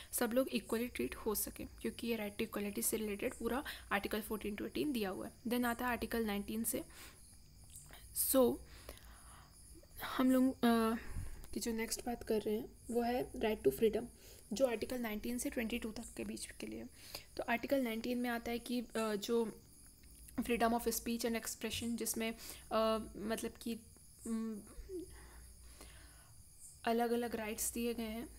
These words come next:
जिसमें right to freedom of expression, अ, assemble peacefully without arms, association form करना, अ, India की territory में freely कहीं पे भी आना जाना, किसी भी, अ,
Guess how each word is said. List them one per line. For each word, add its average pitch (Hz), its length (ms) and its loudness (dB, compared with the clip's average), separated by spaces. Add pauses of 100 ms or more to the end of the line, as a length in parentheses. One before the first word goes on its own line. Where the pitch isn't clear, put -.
(140)
जिसमें 240 500 0 (800)
right 233 300 0
to 240 120 -2
freedom 226 320 -2
of 226 100 -6
expression, 226 560 -2 (460)
अ, 226 260 2
assemble 226 880 0
peacefully 233 440 0
without 220 400 0
arms, 214 480 -4
association 233 520 -2
form 220 220 -2
करना, 214 380 -2 (480)
अ, 226 280 2 (400)
India 240 300 4
की 254 120 -2
territory 226 460 0
में 233 120 0
freely 233 320 -2
कहीं 233 240 0
पे 240 100 0
भी 220 100 -2
आना 220 320 -2
जाना, 214 300 -2
किसी 226 320 -2
भी, 233 160 2
अ, 233 400 -2